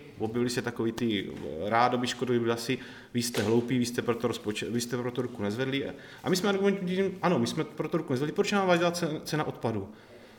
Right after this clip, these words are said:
"Aha, aha, no a to nám taky vadí." Říkám: "No ale nikdo k tomu jako nepři-, nic neřekl, ale prostě my jsme vystoupili, řekli jsme, že nám to vadí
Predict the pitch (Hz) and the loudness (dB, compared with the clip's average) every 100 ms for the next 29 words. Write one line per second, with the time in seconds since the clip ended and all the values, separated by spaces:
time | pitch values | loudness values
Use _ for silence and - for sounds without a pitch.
0 | - - 101 101 143 185 - - - - | -20 -16 -12 0 6 6 4 -4 -12 -16
1 | - - 110 107 131 147 - - - - | -20 -16 -12 -6 -4 -6 -8 -18 -20 -20
2 | - - - - 117 131 156 170 240 254 | -20 -20 -20 -6 0 4 6 8 6 6
3 | 175 117 104 - - - 104 117 139 139 | 6 4 2 -2 -14 -12 -8 0 4 4
4 | 156 175 175 175 175 - 175 180 180 208 | 4 4 4 2 -2 -2 0 0 2 0
5 | 208 208 185 185 220 233 - 139 127 139 | 0 -2 -2 0 0 2 2 4 4 4
6 | - - - 202 - 107 170 170 180 180 | 2 -6 -2 -2 0 -2 -2 0 2 2
7 | 175 175 175 175 165 151 101 123 160 202 | -2 -4 2 2 2 2 0 0 -2 -4